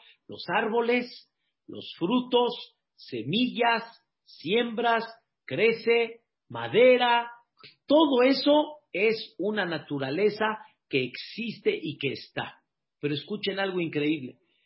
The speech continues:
Dios, cuando terminó sus seis, sus seis días de la creación, no creó Dios en forma natural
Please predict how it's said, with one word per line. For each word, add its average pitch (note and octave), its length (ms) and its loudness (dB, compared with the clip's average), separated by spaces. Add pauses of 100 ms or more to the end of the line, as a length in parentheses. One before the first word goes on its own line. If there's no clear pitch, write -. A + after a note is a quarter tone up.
(180)
Dios, F3+ 560 2
cuando C#3 320 -2
terminó B2 500 -4
sus D#3 300 -8
seis, F3 560 -2
sus - 260 -12
seis F3+ 320 -6
días E3 240 -2
de C3+ 80 -4
la B2+ 160 -8
creación, G3+ 760 -2 (540)
no D#3+ 520 -2
creó C#3 600 -4
Dios B2+ 680 -2 (120)
en A#2 200 -10
forma D#3+ 480 0
natural D#3+ 880 0